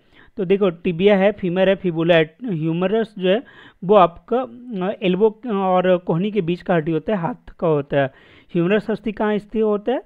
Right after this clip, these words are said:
तो ये ऊपरी भुजा में होता है। मानव शरीर में सबसे बड़ी हड्डी कौन सी है? तो ये आपका जांघ की हड्डी होगा। टिबिया नामक हड्डी किस में पाई जाती है? तो ये, अ, जो है आपका लेग में पाया जाता है।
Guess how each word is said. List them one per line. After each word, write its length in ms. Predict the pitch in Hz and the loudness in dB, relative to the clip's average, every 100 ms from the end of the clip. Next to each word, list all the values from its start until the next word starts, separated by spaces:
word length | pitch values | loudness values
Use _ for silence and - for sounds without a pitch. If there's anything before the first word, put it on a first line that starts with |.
| _ | _
तो 80 | 196 | -2
ये 120 | 190 | 0
ऊपरी 300 | 190 165 214 | 0 0 -4
भुजा 260 | 170 160 165 | -2 0 0
में 120 | 156 | 0
होता 340 | 139 - 135 | -6 -2 -2
है। 60 | 131 _ _ _ _ _ _ _ | -2 _ _ _ _ _ _ _
मानव 240 | 165 180 214 | -2 -2 -2
शरीर 200 | 226 220 | -2 -2
में 120 | 220 | -2
सबसे 260 | 202 - | -4 -2
बड़ी 200 | 214 - | 0 2
हड्डी 220 | 202 175 208 | 2 2 -2
कौन 260 | - 202 | -2 -4
सी 180 | 202 220 | -2 0
है? 80 | 240 | 0
तो 140 | 214 | -2
ये 120 | 175 | 2
आपका 260 | 190 170 220 | 2 2 -4
जांघ 300 | 156 151 156 | 0 -2 -2
की 120 | 202 | -2
हड्डी 260 | 151 135 139 | -2 0 0
होगा। 360 | 139 131 165 147 _ _ - - - _ | 0 -2 -10 -12 _ _ -20 -20 -20 _
टिबिया 240 | 185 208 | 2 2
नामक 380 | 220 202 214 214 | 2 0 -2 0
हड्डी 340 | 214 202 175 202 | 2 2 0 -4
किस 240 | 214 - | -6 -8
में 100 | 220 | -2
पाई 200 | 208 202 | 0 2
जाती 300 | 196 190 214 | 2 0 -2
है? 80 | 233 | -4
तो 140 | 240 | -2
ये, 140 | 180 202 | -2 -2
अ, 400 | 190 247 185 175 | -4 -6 -4 -4
जो 160 | 175 | 0
है 100 | 185 | 2
आपका 420 | 214 165 - 254 | 2 0 -4 -4
लेग 280 | 208 160 165 | -2 0 0
में 180 | 170 170 | -4 -2
पाया 200 | 151 135 | 0 0
जाता 300 | 135 131 143 | 0 -2 -4
है। 140 | 135 | -4